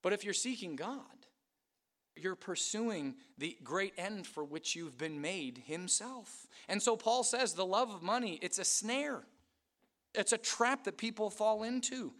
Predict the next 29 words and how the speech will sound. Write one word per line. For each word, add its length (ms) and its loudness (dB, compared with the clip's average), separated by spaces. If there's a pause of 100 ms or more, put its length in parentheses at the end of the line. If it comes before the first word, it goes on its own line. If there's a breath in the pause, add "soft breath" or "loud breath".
(160 loud breath)
And 180 2
through 200 2
harmful 560 2
desires, 640 0
it 100 -4
will 160 -4
ruin 420 -6
and 160 -6
destroy 540 -4
you. 320 -4 (260 loud breath)
And 180 -2
some 380 2
will 180 -2
even 400 -6
wander 540 0
away 500 -2
from 360 -6
the 100 -6
faith 680 -8 (300 soft breath)
because 380 -6
of 160 -12
their 180 -4
love 580 -8 (640)
of 140 -16
money. 360 -18 (1120)
What's 180 -6
a 40 -8
great 200 0
example 580 -8